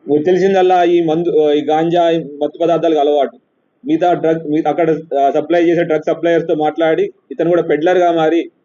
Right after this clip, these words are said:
మిగతా వాళ్ళకి డ్రగ్ సప్లై చేయడం కూడా చేశాడు. తర్వాత కొన్ని రోజులు అహ్మదాబాద్కి వెళ్ళాడు, మిగతా చోట్లకి వెళ్ళాడు, మళ్ళీ బెంగళూరుకి వచ్చాడు. ఇట్లా రెండు వేల ఇరవై రెండులో ఒకసారి ఇక్కడ వెంకటేశ్వర్లు అనే అతనితో ఓ డ్రగ్ సప్లై చేయడానికి వచ్చినప్పుడు మన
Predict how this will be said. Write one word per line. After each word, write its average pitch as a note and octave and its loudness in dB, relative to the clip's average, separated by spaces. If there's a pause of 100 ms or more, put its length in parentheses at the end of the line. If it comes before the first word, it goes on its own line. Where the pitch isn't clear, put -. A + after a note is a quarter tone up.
(400)
మిగతా D3+ 0
వాళ్ళకి E3 2
డ్రగ్ D#3 -2 (140)
సప్లై D#3+ 0
చేయడం D#3+ 2
కూడా D#3+ 2
చేశాడు. D3+ -2 (580)
తర్వాత D#3 2
కొన్ని D#3+ 0
రోజులు E3 4
అహ్మదాబాద్కి E3 0
వెళ్ళాడు, D#3 0
మిగతా D3+ -2
చోట్లకి D#3 -2
వెళ్ళాడు, D3+ 2
మళ్ళీ E3+ 2
బెంగళూరుకి D#3+ 0
వచ్చాడు. C#3+ 0 (560)
ఇట్లా F#3 0
రెండు F3+ 2
వేల G#3+ 2
ఇరవై G3 2
రెండులో G3 2
ఒకసారి E3+ -2 (240)
ఇక్కడ D#3 0
వెంకటేశ్వర్లు F#3+ 2
అనే F3+ 2
అతనితో E3+ 0 (1200)
ఓ C#3+ 4
డ్రగ్ E3 0
సప్లై F3 0
చేయడానికి F3 0
వచ్చినప్పుడు F#3 0
మన F3+ 0